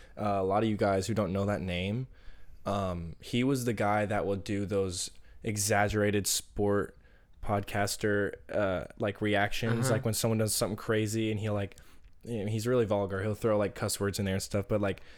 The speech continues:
Speaker 1: the way his voice is doing it, or, like, he'll
Speaker 2: I,
Speaker 1: do it
Speaker 2: I know
Speaker 1: over
Speaker 2: who you're
Speaker 1: animal
Speaker 2: talking
Speaker 1: videos
Speaker 2: about,
Speaker 1: and just
Speaker 2: yeah.
Speaker 1: make it seem like it's a sport commentation.
Speaker 2: Yeah.
Speaker 1: And I,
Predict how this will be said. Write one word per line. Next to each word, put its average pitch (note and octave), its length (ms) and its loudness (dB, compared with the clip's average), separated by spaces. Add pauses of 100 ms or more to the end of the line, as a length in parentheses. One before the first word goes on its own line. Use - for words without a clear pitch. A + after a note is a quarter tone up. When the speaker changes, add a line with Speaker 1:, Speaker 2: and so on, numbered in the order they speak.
(180)
Speaker 1:
the A2+ 80 0
way A2+ 180 6
his A2+ 200 0
voice G2 440 -2
is - 60 -6
doing B2+ 280 0
it, C3 200 0 (520)
or, A#2+ 160 8
like, A#2 160 4
he'll C3+ 100 4
Speaker 2:
I, B2+ 60 4
Speaker 1:
do C3 120 6
it C3+ 40 8
Speaker 2:
I - 20 8
know B2+ 140 6
Speaker 1:
over - 100 6
Speaker 2:
who - 60 4
you're A2+ 80 4
Speaker 1:
animal A#2 240 4
Speaker 2:
talking A#2 140 4
Speaker 1:
videos A2+ 260 4
Speaker 2:
about, G#2 200 4
Speaker 1:
and A2+ 120 2
just A2 160 2
Speaker 2:
yeah. G2+ 60 2
Speaker 1:
make G#2+ 180 2
it G#2+ 120 0
seem A2 300 2
like G#2 220 0
it's A2 100 -4
a G#2 60 -2
sport G2+ 480 -2
commentation. G2 920 -4
Speaker 2:
Yeah. B2 220 -2 (320)
Speaker 1:
And G2 400 0
I, G#2+ 200 0